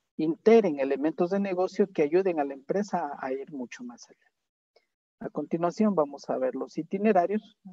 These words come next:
Avanzamos, por favor, a la siguiente diapositiva. Y aquí tenemos, eh, los dos itinerarios, ¿no? El itinerario uno, que, eh, tiene que ver con, o se denomina de accesibilidad, que básicamente está orientado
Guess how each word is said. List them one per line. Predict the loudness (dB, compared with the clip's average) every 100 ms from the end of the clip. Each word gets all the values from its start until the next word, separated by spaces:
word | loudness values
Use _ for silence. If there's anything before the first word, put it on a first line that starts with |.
| -20 _ -16
Avanzamos, | -14 -14 -12 -10 -10
por | -10 -6
favor, | -4 -2 -2
a | -4
la | -6
siguiente | -10 -12 -10 -4
diapositiva. | -4 -2 -4 -4 -2 -2 -2 -6 _ _ _ _ _ _ -2
Y | 0
aquí | 0 -4
tenemos, | -2 -2 -2 -8 -12 _ _
eh, | -6 -6
los | -6 -8
dos | -8 -8
itinerarios, | -10 -8 -6 -6 -8 -14 -16 -10
¿no? | -4
El | -2 -2 -4
itinerario | -6 -8 -8 -2 2 4 2
uno, | 0 -6 -10 _ _ _
que, | -2 -2 -4
eh, | -8 -10 -12 -12 -6
tiene | -4 -4
que | -2 -2
ver | -2 -4
con, | -6 -8 -10 _ _ _
o | -12 -10
se | -6 -2
denomina | 0 -2 -4 -2 -2
de | -2
accesibilidad, | -6 -6 -6 -4 -4 -2 0 0 -2 _ _ _ _ _ 2
que |
básicamente | 2 2 -2 -2 -2 -4 -4
está | -2 2 4
orientado | 4 0 -6 2 4 4 2 -8